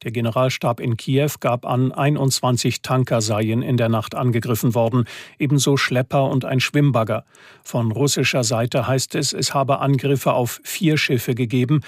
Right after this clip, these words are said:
dabei sei ein Matrose getötet worden. Die Angaben lassen sich nicht unabhängig überprüfen. Die Ukraine hatte bereits in den vergangenen Tagen Schiffe in dem Seegebiet östlich der Krim angegriffen.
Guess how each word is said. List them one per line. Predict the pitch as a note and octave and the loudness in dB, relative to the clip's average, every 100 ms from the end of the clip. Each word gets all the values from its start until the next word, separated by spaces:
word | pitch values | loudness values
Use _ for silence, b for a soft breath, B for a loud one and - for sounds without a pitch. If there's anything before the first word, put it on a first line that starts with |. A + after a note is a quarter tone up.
| B B | B B
dabei | C#3 A#2 B2+ B2+ | -4 0 2 2
sei | B2 A#2+ C3+ | 2 0 0
ein | D3+ C3 | 0 0
Matrose | B2+ C3 - C#3 B2+ A#2+ | 2 0 0 2 2 0
getötet | A#2 - B2 C3 - | -2 0 0 -2 0
worden. | A2+ A2+ G#2+ B B B | 0 0 -4 B B B
Die | - | -6
Angaben | C#3+ B2 A#2+ A#2 A#2+ | -2 0 2 2 2
lassen | A#2 A2 B2+ | 0 0 0
sich | A#2 A#2 C3 | -2 -2 0
nicht | B2+ - | -2 -2
unabhängig | - C3+ A#2+ - A2 G#2+ - | 0 0 0 -2 -2 -2 -4
überprüfen. | B2 A#2+ - B2 A2+ A2+ - b b b b | -2 -2 0 0 0 -6 -10 b b b b
Die | D#3+ | -4
Ukraine | F#3+ C3 C3 B2+ C3+ C#3+ | -2 0 0 4 4 4
hatte | C3 D3+ | 2 0
bereits | B2+ A#2 C3 - | 0 2 0 0
in | - C3+ | 0 2
den | C3+ C3+ | 4 2
vergangenen | D3+ C#3 C#3+ C#3 C#3 | 2 2 4 4 4
Tagen | - B2 A#2 B2 A#2 | 2 0 0 2 2
Schiffe | - C3 B2 B2 | 2 0 0 -2
in | - A#2+ | 0 0
dem | A#2+ A#2+ | 2 2
Seegebiet | A2 A#2 A2+ A2+ B2 A#2 | 2 0 0 0 0 -2
östlich | C#3+ A#2 - A#2 - | -2 -2 -2 -4 -4
der | A2+ | -6
Krim | - B2+ A#2 | 0 0 2
angegriffen. | C3+ B2 A#2+ B2+ A#2+ B2+ | 0 0 0 0 0 0